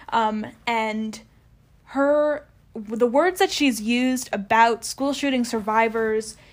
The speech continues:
is so, again, so despicable. Like, to say that David Hogg is a plant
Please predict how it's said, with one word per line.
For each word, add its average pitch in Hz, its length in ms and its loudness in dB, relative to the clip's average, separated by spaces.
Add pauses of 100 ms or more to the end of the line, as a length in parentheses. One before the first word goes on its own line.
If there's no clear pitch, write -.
(180)
is 269 300 -2
so, 330 800 0 (460)
again, 440 280 2
so 453 240 8
despicable. 370 680 2
Like, 233 220 -2
to 285 80 -4
say 359 320 2
that 240 300 2
David 262 300 2
Hogg 226 500 -2
is 220 180 0
a 175 120 -4
plant 226 600 -2